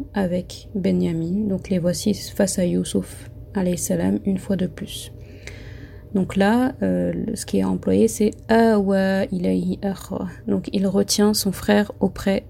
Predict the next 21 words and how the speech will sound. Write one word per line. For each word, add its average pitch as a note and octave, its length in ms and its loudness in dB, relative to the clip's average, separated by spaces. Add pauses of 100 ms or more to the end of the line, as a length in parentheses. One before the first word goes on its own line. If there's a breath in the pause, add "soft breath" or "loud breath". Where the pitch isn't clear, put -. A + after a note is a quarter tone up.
(120)
il F#3 120 4
retint, G3+ 460 4
pardon, F#3+ 300 -2
son - 160 -4
frère G#3 320 0 (420 loud breath)
auprès G3+ 300 4
de F#3+ 100 6
lui. E3 360 -2 (420 loud breath)
Donc G3+ 160 0
le G#3 60 8
verbe A3 280 6 (100)
awa G3+ 840 2
signifie G3 580 0
littéralement F#3 800 2
donner G#3 400 6
refuge G3+ 760 2 (240)
à G3 100 0
quelqu'un G3+ 520 0
contre G#3+ 380 -2
un G3 160 0
danger. F3 480 -2